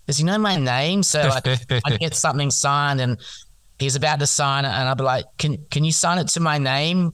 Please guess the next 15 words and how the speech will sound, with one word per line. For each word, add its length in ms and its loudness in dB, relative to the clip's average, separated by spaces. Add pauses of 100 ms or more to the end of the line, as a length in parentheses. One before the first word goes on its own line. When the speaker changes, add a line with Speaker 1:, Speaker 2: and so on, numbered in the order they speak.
Speaker 1:
And 160 0
then 120 0
he'd 140 -2
be 100 0
like, 240 0 (480)
"To 160 -2
Richard." 420 0
I'm 100 0
like, 160 0
"Oh, 320 0
okay, 440 0 (100)
okay, 240 0
I've 140 0
got 160 0
this." 340 -2